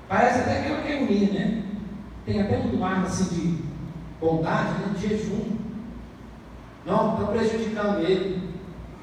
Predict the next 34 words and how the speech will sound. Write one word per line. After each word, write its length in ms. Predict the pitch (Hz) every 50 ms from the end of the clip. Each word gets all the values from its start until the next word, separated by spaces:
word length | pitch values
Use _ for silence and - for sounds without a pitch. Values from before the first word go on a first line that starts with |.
| - - - -
Não, 220 | 135 139 131 131 131
ela 260 | 127 131 160 175 165
que 80 | 170 170
quer 140 | 170 165
manipular. 460 | 170 165 160 160 156 - - - - 113 113 - - - - - - - - - - -
Ela 260 | 180 196 196 190 190
que 60 | -
quer 120 | - - -
o 200 | 185 - - 175
controle. 500 | 170 165 156 160 151 139 143 147 - - 131 139 - - - - - - - - - - - - - - - - - - - - -
Controle 560 | 190 190 185 170 170 - 185 180 170 - -
é 40 | 151
algo 360 | 147 147 143 143 - - - - - -
abominável. 580 | - 156 156 151 - - 131 127 127 127 127 - - - - - 123 120 - - - - - - - - - - - - - - - - - - -
Isso 200 | - - - 269
foi 120 | 262 269 269
tão 120 | 302 320
abominável 760 | 311 311 240 233 226 196 175 185 196 202 196 170 160 156 156
a 20 |
Deus, 300 | - 190 - - - -
irmãos, 420 | - - - - - - - - - - - - - - -
que 80 | - 104
Deus 260 | - 196 196 190 -
mandou 240 | 196 190 185 190 190
um 40 |
profeta 600 | 190 180 170 - - 170 180 180 175 - 185 180
pra 140 | 180 170 156
avisar 340 | 160 - - - 165 165 160
pra 120 | 165 160
Acabe: 380 | 156 - 147 151 147 143 147 147 147 143 139 - - - - - - - - - - - - - - -
"Jezabel 640 | - 220 240 233 220 208 214 208 - 190 - 202 196 -
vai 120 | - -
ser 260 | - - 190 180 151
morta. 520 | - - - - - - - - - -